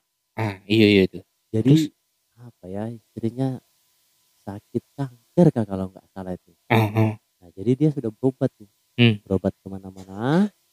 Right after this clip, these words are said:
Speaker 1: Mm-mm.
Speaker 2: tapi hasilnya tetap sama.
Speaker 1: Hmm.
Speaker 2: Nah, terus dia searching di Google, ternyata, eh, penyakit yang istri yang ngidap ini bisa disembuhkan dengan cara herbal. Nah, kita bahas herbal aja biar enak nih ya.
Speaker 1: Oke.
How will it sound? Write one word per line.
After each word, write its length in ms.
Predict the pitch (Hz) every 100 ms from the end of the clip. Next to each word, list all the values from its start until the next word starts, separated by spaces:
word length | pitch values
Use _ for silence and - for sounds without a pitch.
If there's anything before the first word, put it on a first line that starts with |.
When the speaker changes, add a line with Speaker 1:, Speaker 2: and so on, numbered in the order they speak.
| _ 95
Speaker 1:
Mm-mm. 240 | 98 110
Speaker 2:
tapi 240 | - 131
hasilnya 420 | 127 98 - 120 123
tetap 200 | 113 _
sama. 480 | 120 123 113 107 104 -
Speaker 1:
Hmm. 260 | 135 120 107 _ _ _ _ _ _
Speaker 2:
Nah, 140 | _ _
terus 240 | - 120 - -
dia 140 | 113
searching 420 | - 117 - 113
di 80 | 107
Google, 480 | 104 107 107 104 98 _
ternyata, 540 | 95 92 85 - 135 160 _ _ _ _ _ _ _ _ _ _ _ _
eh, 160 | 87 90 _ _ _ _ _ _ -
penyakit 420 | 113 156 - -
yang 160 | 107 110
istri 300 | - 98 95
yang 80 |
ngidap 240 | 92 92 85
ini 160 | 90 127
bisa 460 | 131 135 - 151
disembuhkan 480 | 120 107 101 101 -
dengan 160 | 117 104
cara 160 | 98
herbal. 480 | 95 113 - 101 92 92 _
Nah, 160 | 95
kita 160 | 95 135
bahas 160 | 117
herbal 280 | - 131 120
aja 180 | 120 131
biar 160 | 117 110
enak 160 | 127 131
nih 80 | 113
ya. 80 | 131 -
Speaker 1:
Oke. 220 | 120